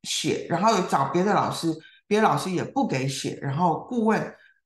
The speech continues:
就是这个顾问的部分呢，其实是有一个学区，在这个洛杉矶，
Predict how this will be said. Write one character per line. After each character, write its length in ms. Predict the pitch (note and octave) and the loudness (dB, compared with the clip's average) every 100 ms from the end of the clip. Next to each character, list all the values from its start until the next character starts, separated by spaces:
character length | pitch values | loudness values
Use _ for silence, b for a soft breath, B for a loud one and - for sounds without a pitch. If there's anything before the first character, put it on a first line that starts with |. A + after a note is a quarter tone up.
| - | -4
就 120 | G#3 | -2
是 300 | G#3 G#3 D3+ | 2 4 4
这 140 | - | 4
个 200 | C#4+ B3 | 2 0
顾 180 | - E4+ | 4 4
问 200 | C#4+ C4 | 6 4
的 80 | G#3 | 2
部 140 | A#3 A3 | 2 0
分 220 | A#3 F#3 | 2 2
呢， 140 | D#3+ | 0
其 200 | D#3 F3+ | 0 0
实 140 | F3 F3+ | 2 0
是 220 | F3+ A#3 | -2 -2
有 200 | D#3 - | -2 -2
一 60 | D3 | -2
个 120 | D#3 | -4
学 340 | D3+ - A#2+ | -4 -4 -4
区， 500 | B2 - D3 C#3 C#3 B B B B | -4 -6 -2 -2 -2 B B B B
在 320 | - A3+ F#3 E3+ | 0 4 4 2
这 100 | E3+ | -4
个 80 | E3 | -2
洛 200 | F#3+ D#3+ | 0 0
杉 300 | D#3+ D3 D3+ | 0 -2 -4
矶， 480 | - C3+ C3 - | -6 -6 -6 -10